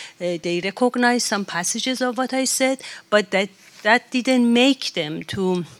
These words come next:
reflect over their own privileges, uh, as a white middle class scholars. That surprised me,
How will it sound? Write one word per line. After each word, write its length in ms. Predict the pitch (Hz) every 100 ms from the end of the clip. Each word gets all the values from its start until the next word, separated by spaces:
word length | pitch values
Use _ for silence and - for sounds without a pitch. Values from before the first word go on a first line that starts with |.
| _ _ _ _ _ _ - 185
reflect 480 | 196 - 226 226 208
over 180 | 196
their 220 | 190 175 170
own 260 | 175 202 233
privileges, 760 | - 190 220 262 - 302 277 - - - - - -
uh, 300 | 175 170 160 -
as 220 | 175 170
a 180 | 170 165
white 460 | 160 180 190 190
middle 200 | 190 190
class 280 | 185 180 175
scholars. 580 | - 175 180 214 247 247
That 160 | 208
surprised 720 | - 202 185 196 190 196 160 -
me, 160 | -